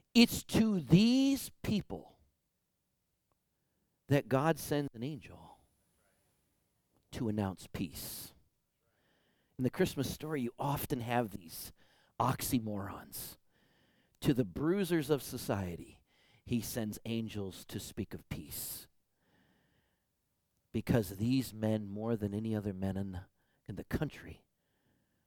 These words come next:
hungered so desperately for peace. I'm sure they didn't like it, waking up every day, not knowing if they'd have to get in a fight that day. It reminds me of when I was talking with Don Shilley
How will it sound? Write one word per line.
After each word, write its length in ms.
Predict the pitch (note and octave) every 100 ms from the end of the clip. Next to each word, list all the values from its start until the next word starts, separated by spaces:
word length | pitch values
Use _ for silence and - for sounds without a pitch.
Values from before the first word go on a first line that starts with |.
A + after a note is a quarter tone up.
| _
hungered 520 | - B2+ A2 F2+ E2
so 220 | - -
desperately 580 | F2 G2+ F2 - - E2+
for 160 | D#2+ F2+
peace. 520 | - - - - - _ _ _ _
I'm 120 | C#3
sure 200 | C3 D3
they 120 | C3+ G2
didn't 200 | F#2+ E2
like 260 | E2+ -
it, 80 | F#2+ - _ _ _ _ _ _ _
waking 340 | E2 G2+ - G#2
up 140 | G#2
every 240 | G#2+ G#2+ G2
day, 280 | F2+ G2 G2+
not 160 | G2
knowing 240 | F#2 F#2+ G#2
if 100 | -
they'd 140 | G2
have 180 | G2 G2+
to 80 | F#2+
get 180 | A2+ -
in 60 |
a 20 | G2
fight 220 | F#2 G2
that 180 | G#2 G2+
day. 260 | - G2 A#2 - _ _ _ _ _ _ _
It 40 | G#2+
reminds 420 | A2 G2+ A2 G#2+
me 80 | A2
of 120 | F#2+
when 120 | G2+
I 60 | G#2
was 140 | G2+
talking 400 | - G#2+ G2+ G#2+
with 220 | G2+ G2 - _ _ _ _
Don 280 | F#2 F#2 G2
Shilley 460 | - - G2 A#2+